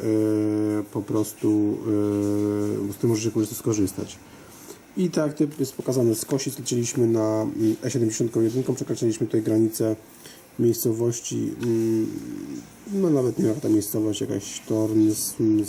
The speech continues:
Senmetti, coś w ten deseń. I cały czas tą trasą E siedemdziesiąt jeden, tu zakupowaliśmy tą winietkę i później dalej u-, udaliśmy się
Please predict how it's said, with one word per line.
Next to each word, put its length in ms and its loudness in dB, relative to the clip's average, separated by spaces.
Senmetti, 1000 0
coś 200 0
w 40 -12
ten 160 4
deseń. 480 2
I 140 2
cały 520 2
czas 460 0
tą 160 0
trasą 480 -2
E 100 -2
siedemdziesiąt 720 0
jeden, 640 2
tu 160 4
zakupowaliśmy 580 0
tą 200 2
winietkę 760 2
i 100 0
później 320 4
dalej 320 2
u-, 240 -4
udaliśmy 560 2
się 460 0